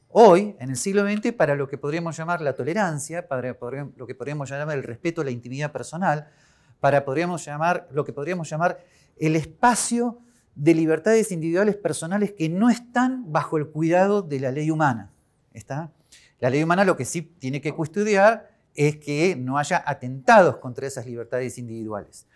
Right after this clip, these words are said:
¿Hablaba Santo Tomás en su época de libertades individuales? No, pero hablaba de aquellos preceptos que son... Este, emanados de esa ley natural.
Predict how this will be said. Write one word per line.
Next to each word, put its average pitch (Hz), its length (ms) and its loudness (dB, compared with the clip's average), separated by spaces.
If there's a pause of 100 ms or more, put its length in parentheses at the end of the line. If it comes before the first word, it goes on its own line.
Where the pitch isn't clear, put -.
(360)
¿Hablaba 294 400 8
Santo 190 260 0
Tomás 196 280 -2
en 214 100 -4
su 208 120 -4
época 226 300 0
de 160 120 8
libertades 151 500 0
individuales? 170 680 0
No, 165 580 4 (380)
pero 160 260 6
hablaba 220 460 6
de 185 80 2
aquellos 185 320 -2
preceptos 220 840 -2
que - 160 -4
son... 180 520 0 (480)
Este, 110 840 -6 (120)
emanados 165 680 4
de 139 120 2
esa 143 180 -2
ley 139 160 0
natural. 131 540 0